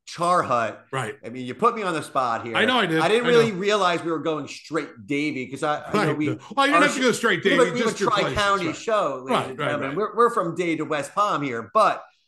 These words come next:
Speaker 1: um, Char Hut is nostalgic, delicious. And I, it's pretty interesting that you said that because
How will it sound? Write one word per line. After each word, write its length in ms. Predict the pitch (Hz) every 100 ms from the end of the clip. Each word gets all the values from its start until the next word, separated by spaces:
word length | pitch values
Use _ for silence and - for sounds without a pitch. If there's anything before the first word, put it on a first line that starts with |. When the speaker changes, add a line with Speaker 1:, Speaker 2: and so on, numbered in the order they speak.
| _ -
Speaker 1:
um, 480 | 127 117 110 101 - _ _ -
Char 360 | - 180 190
Hut 280 | 139 110 - _ _ _ _ _ -
is 640 | 127 120 113 113 107 104
nostalgic, 800 | 123 113 - 151 160 160 175 - _
delicious. 680 | - 120 151 147 165 156 - _ _ _ -
And 100 | 123
I, 40 |
it's 200 | 127 127
pretty 320 | - - -
interesting 360 | 226 214 185 214
that 160 | 190 180
you 80 |
said 240 | 165 190 165
that 160 | 139
because 340 | 143 - 131